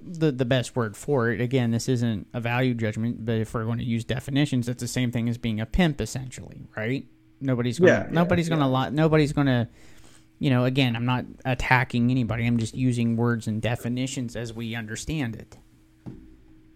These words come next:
Speaker 2: Yeah. Yeah, I, I don't, yeah, I don't disagree with you. So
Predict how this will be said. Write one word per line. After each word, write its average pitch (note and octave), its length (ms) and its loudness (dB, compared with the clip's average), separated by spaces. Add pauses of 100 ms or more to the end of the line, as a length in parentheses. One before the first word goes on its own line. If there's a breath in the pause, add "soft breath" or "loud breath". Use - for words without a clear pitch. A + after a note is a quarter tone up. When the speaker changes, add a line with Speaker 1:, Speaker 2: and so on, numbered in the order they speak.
(120)
Speaker 2:
Yeah. E3 80 -18 (800)
Yeah, D3 120 -6
I, B2+ 180 0 (180)
I - 20 4
don't, D#3 320 -2
yeah, A#2+ 160 2
I A2+ 40 0
don't D3 180 -4
disagree A#2+ 420 -14
with A2+ 100 -10
you. - 60 -20 (400)
So A#2 200 -2